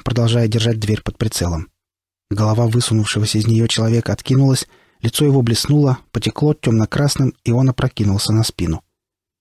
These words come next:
Дверь распахнулась. Никита вскочил, пригибаясь и выставив перед собой пистолет-автомат, который теперь сжимал обеими руками, нырнул в неё. Перепрыгнув через труп сталкера со сломанной шеей, я последовал его примеру,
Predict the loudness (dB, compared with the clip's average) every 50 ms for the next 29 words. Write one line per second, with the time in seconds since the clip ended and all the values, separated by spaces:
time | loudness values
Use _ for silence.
0 | _ _ _ _ -12 -6 -2 0 0 0 0 -2 -4 -2 -4 -4 -2 -2 -2 -2
1 | -2 -4 -6 -8 -12 _ _ _ _ _ _ _ _ _ _ _ _ _ _ _
2 | _ _ _ _ _ _ _ _ _ -2 -2 -2 0 0 -2 -2 -2 -4 -4 -4
3 | -4 -4 -2 0 2 2 0 0 -2 -2 -2 0 0 0 2 2 2 0 0 0
4 | 0 0 0 0 0 0 0 0 0 -2 -2 -4 -2 -2 -2 0 0 0 0 0
5 | -2 -2 0 0 0 0 0 -2 -2 0 2 2 2 2 0 -4 -14 _ _ _
6 | -10 -8 -4 0 2 2 2 0 0 -2 0 0 0 0 2 2 2 2 2 2
7 | 0 0 0 0 2 2 2 2 2 0 -2 -2 0 0 0 0 -2 -6 _ _
8 | _ _ _ _ _ _ -2 0 0 2 2 2 0 0 0 -2 -4 -4 -4 -6
9 | -10 _ _ _ _ _ _ _ _ _ _ _ _ _ _ -20 -20 -20 -12 -4
10 | -2 -2 0 0 2 2 2 4 2 2 0 0 0 0 0 0 0 -2 -2 -2
11 | -2 -2 0 0 0 0 -2 -2 -2 0 -2 -2 0 0 2 2 4 2 2 2
12 | 0 0 0 2 2 2 0 0 0 -2 -2 0 -2 -4 -2 -2 -2 0 0 0
13 | 2 2 2 2 2 0 0 2 2 4 4 4 4 2 0 -2